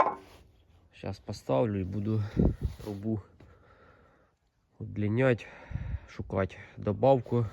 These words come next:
до тієї, що буде весь держатися, весь этот, весь цей каток.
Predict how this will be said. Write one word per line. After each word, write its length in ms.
до 240
тієї, 340
що 140
буде 260
весь 400
держатися, 640
весь 340
этот, 220
весь 260
цей 160
каток. 440